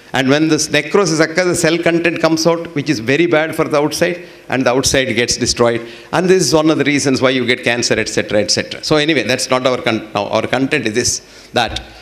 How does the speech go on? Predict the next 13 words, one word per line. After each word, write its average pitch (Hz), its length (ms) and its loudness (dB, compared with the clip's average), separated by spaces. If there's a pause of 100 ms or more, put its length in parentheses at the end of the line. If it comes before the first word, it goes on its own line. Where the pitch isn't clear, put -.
(580)
each 214 400 0
cell, 156 500 0 (880)
when 143 260 2
it - 680 -6
comes 175 320 0
in 165 480 -2
contact 156 500 0
with 156 140 0
this 147 160 -2
kind 139 240 0
of 120 60 2
a 113 80 0
drug, 104 320 -2